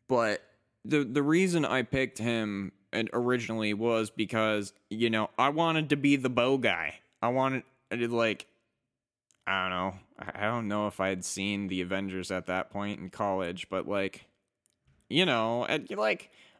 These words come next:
Hawkeye's cool. <laughs> And so from there, I, like, I picked a class and ran with it and, um, picked his abilities off of what I thought, like, the, the cool mo-,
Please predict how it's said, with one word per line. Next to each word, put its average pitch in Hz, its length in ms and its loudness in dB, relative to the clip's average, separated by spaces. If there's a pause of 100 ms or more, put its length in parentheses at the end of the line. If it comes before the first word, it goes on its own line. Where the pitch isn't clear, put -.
(140)
Hawkeye's 190 580 2
cool. 123 560 -2 (320)
<laughs> 180 80 4 (1700)
And 143 220 0
so 151 280 2
from 180 440 0
there, 143 500 4
I, 117 140 2
like, 113 240 0
I 113 100 4
picked 151 280 -6
a 135 40 0
class 123 540 0
and 107 220 -2
ran 113 320 2
with 110 180 0
it 107 420 0
and, 101 520 0 (160)
um, 92 420 0 (880)
picked 151 220 -2
his 135 180 0
abilities 120 540 2
off 107 260 2
of 110 140 -8
what 120 280 0
I 110 140 2
thought, 117 540 0
like, 98 220 0
the, 101 200 -2
the 127 140 0
cool 165 420 2
mo-, 135 300 2